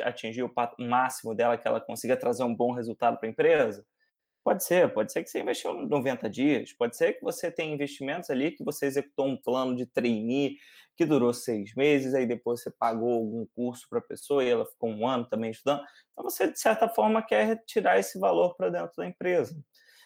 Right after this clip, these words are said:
É, eu não acho que o conceito retenção, é, na origem dele é o problema.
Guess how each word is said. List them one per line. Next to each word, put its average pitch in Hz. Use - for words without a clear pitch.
É, -
eu 175
não 185
acho 214
que 220
o 196
conceito 180
retenção, 139
é, 107
na 131
origem 127
dele 127
é 120
o 120
problema. 107